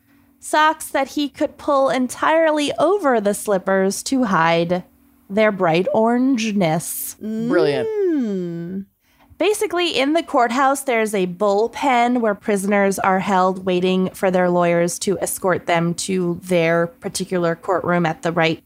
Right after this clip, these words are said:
Speaker 1: time.
Speaker 2: Mm-hmm.
Speaker 1: And this holding cell is on the twelfth floor of the building. And so Ronald is waiting in there, and some of the prisoners are handcuffed.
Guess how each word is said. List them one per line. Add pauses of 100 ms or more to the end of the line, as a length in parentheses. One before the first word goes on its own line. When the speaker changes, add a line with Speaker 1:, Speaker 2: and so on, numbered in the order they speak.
Speaker 1:
time. (240)
Speaker 2:
Mm-hmm. (600)
Speaker 1:
And
this
holding
cell
is
on
the
twelfth
floor
of
the
building.
And
so
Ronald
is
waiting
in
there,
and
some
of
the
prisoners
are
handcuffed.